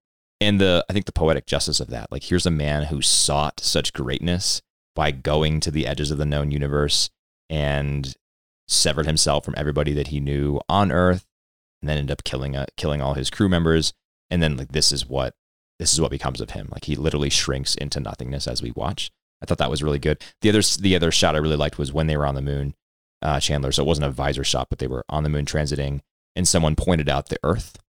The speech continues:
And so we, like, panned away and we saw the big black sky above the moon and then the giant blueberry just suspended in,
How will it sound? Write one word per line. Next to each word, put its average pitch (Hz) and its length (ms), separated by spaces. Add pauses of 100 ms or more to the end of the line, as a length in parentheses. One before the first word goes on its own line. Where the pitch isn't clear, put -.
(140)
And 82 160
so 78 200
we, 76 120
like, 69 160
panned 78 260
away 71 440
and 67 100
we 69 80
saw 67 580
the 71 80
big 71 240
black 65 220
sky 69 300
above 67 180
the 69 80
moon 69 320
and 69 200
then 67 280 (220)
the 78 80
giant 67 300
blueberry 67 460
just - 180
suspended 65 440
in, 62 200